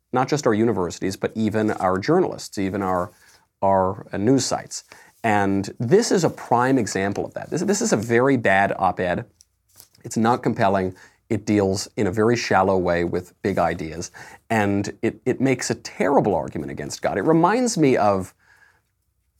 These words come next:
when Christopher Hitchens and Richard Dawkins and all those guys had that little publishing movement in the mid two thousands, the New Atheists. It was never really a serious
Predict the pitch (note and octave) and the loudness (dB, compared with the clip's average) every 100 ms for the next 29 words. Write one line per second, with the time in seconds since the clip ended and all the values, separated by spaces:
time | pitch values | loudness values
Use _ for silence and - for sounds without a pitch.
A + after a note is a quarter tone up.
0 | _ _ _ _ _ _ - C3 B2+ B2 | _ _ _ _ _ _ -2 2 2 2
1 | F#3+ - C#3+ C3 B2 C#3+ A#2+ A#2+ A2+ F#2+ | 0 2 2 2 2 2 4 2 2 0
2 | F#2+ A2 A2 G2 G2 F#2+ G2 G2 G2 G2 | 0 0 0 0 4 2 2 -2 -2 -2
3 | G2 G2+ G2 - F#2+ F#2 F#2+ - _ - | 0 0 0 2 4 4 2 -4 _ -20
4 | _ A2+ G2 F#2+ - A#2+ G2+ - A2 A2 | _ 2 4 2 2 2 2 2 2 2
5 | - A2+ A2+ A2+ A2 A2 G#2+ - F#2+ G2 | 2 2 4 2 2 0 0 -2 -2 0
6 | F#2+ - G2+ G2+ F2+ F#2 G#2 G2+ - F2+ | -2 -2 0 2 2 2 -2 -4 -4 -2
7 | G2 F#2 F#2 G#2+ A2 G#2+ - - _ _ | 0 2 0 0 0 -2 -8 -14 _ _
8 | _ F#3+ A3+ G#3+ D#3+ C#3+ A#2 - - A2 | _ 4 6 6 6 4 2 0 0 4
9 | G#2+ G2 - | 4 2 -4